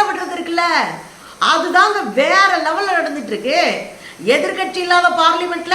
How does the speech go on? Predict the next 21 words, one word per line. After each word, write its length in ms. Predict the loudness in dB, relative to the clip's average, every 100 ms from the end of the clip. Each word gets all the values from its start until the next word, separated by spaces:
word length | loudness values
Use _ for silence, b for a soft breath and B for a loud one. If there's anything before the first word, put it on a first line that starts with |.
| 2
அடிச்சு 180 | 2 -2
ஓட 300 | 0 2 4
விடுவாங்க 460 | 2 2 0 0 -2
எம்பிஸ் 460 | -2 -4 -6 -6
நம்ம 300 | -6 0 2
ஆளுங்க. 220 | 2 0 0 0 -2 B B B B
இன்னைக்கு 420 | -2 0 0 -2 0
எதிர்கட்சி 480 | 2 0 0 -2 -2
தலைவரா 500 | 2 2 4 4 6
ராகுல் 340 | 4 4 0
இருக்காப்ல, 420 | -4 -2 -4 -2 2 2 2 -2 B B
இந்தியா 400 | -4 -2 2 2
கூட்டணி 440 | 2 -2 -6 -2 -2
வலிமையாக 760 | 2 2 4 2 4 2 2
இளைஞர்களை 580 | -2 -2 0 0 0 -2
கொண்ட 180 | -2 -2
கூட்டணியா 580 | -4 -2 -2 0 -2 0
இருக்கு, 500 | -2 0 0 2 0 -8 B B 2
அதனால 560 | 4 4 4 4 4
வச்சு 640 | 2 2 0 0 -6 0 4
அடிக்கிறாங்கங்க. 680 | 4 4 2 2 0 -2